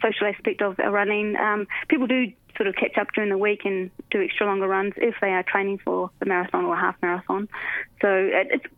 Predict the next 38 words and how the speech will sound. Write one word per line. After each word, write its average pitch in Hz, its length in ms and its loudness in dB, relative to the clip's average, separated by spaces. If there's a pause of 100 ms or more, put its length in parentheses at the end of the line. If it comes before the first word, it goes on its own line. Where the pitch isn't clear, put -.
(120)
it - 80 -2 (200)
caters 220 300 2
for 196 80 2
all, 214 300 0 (160)
really. 233 400 0 (1080)
So 302 80 4
we 285 140 2
meet 294 180 2
on, 269 180 0
at 240 120 0 (100)
Saturday 240 320 0
at - 80 -6
the 226 60 -4
Tan, 240 360 0
and 214 140 -2
on 214 160 -2 (100)
Sunday, 262 640 2 (400)
um, 220 680 0 (220)
for 254 120 2
those 226 200 0
who 208 80 0
want 208 260 -2
to 196 100 -6
sort 208 120 -2
of, 190 200 -4
uh, 208 120 0
do 208 160 0
a 196 40 0
longer 208 320 0
run, 208 360 0
uh, 202 300 0 (540)
there's 202 280 2
the 220 120 2
eight 208 200 0
thirty 208 400 0 (120)
crowd 196 320 0
that - 120 -4
meet, 196 220 -2